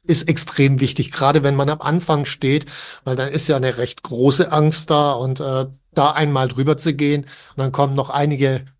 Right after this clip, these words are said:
kleinere hinterher. Wahrscheinlich sind die auch ein bisschen größer, aber, äh, Anfang ist, ist der Schlüssel letzten Endes.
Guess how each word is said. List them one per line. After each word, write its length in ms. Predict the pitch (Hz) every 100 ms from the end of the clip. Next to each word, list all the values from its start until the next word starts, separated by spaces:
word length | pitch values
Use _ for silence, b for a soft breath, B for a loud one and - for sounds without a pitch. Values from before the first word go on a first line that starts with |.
| _ _
kleinere 560 | - 120 120 127 135 139
hinterher. 560 | 123 127 123 113 139 139
Wahrscheinlich 360 | 120 127 123
sind 120 | 131 127
die 60 |
auch 120 | 127
ein 100 | 127
bisschen 220 | 135 127 139
größer, 360 | - 131 139
aber, 360 | 127 123 127 123
äh, 60 | 120 B B B B _ _
Anfang 500 | - 147 139 143 131
ist, 220 | 131 131 156
ist 220 | 160 -
der 80 | 127
Schlüssel 340 | - 131 139
letzten 320 | 123 - -
Endes. 380 | 123 113 117 -